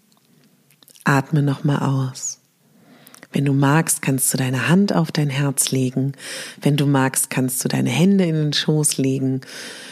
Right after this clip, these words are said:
Wenn du magst, kannst du irgendetwas anderes machen, was dir gut tut. Du kannst das auch gerne im Liegen machen, im Stehen, wo immer du bist. Ich werde jetzt immer jede einzelne Affirmation sprechen,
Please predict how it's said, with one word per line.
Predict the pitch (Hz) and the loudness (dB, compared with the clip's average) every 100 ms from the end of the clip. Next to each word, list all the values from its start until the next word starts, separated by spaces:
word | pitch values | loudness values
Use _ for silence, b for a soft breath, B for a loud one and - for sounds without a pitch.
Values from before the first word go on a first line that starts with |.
| B - | B -2
Wenn | 143 | 2
du | 156 | 4
magst, | 151 143 151 - | 4 2 0 0
kannst | 151 139 | 0 2
du | 165 | 2
irgendetwas | 160 233 311 247 180 - 160 | 4 4 4 2 0 0 0
anderes | - 165 185 180 | 2 4 4 2
machen, | 170 156 147 143 | 2 0 2 0
was | 139 | -2
dir | - 160 | -2 -4
gut | - 165 175 | 0 0 2
tut. | - 151 147 - - | 2 0 0 -2 -6
Du | |
kannst | - 147 135 - | -4 -2 -2 -2
das | 143 | -2
auch | 147 147 - | -2 -4 -4
gerne | 135 131 | -6 -4
im | 160 165 | -2 2
Liegen | 180 233 254 208 | 4 4 4 4
machen, | 175 160 160 151 B B B B - | 2 2 0 -2 B B B B -2
im | 156 | 0
Stehen, | 151 - 170 165 170 190 _ b b - | 0 2 2 4 2 -2 _ b b -6
wo | - | -2
immer | - 156 147 | 2 2 2
du | 147 | 0
bist. | 135 139 135 - - - _ B B B B B - | -2 -2 -2 -4 -8 -16 _ B B B B B -20
Ich | - | 0
werde | 170 190 | 2 4
jetzt | 185 165 - | 2 2 0
immer | 175 175 170 - | 2 2 0 -2
jede | 147 190 208 - | 2 4 2 0
einzelne | 147 175 220 - 208 185 - | 0 2 2 2 2 2 0
Affirmation | 175 - 180 165 151 - 170 156 151 | 0 2 2 2 0 -2 0 2 0
sprechen, | - 151 147 147 185 226 | -2 -2 -2 0 2 2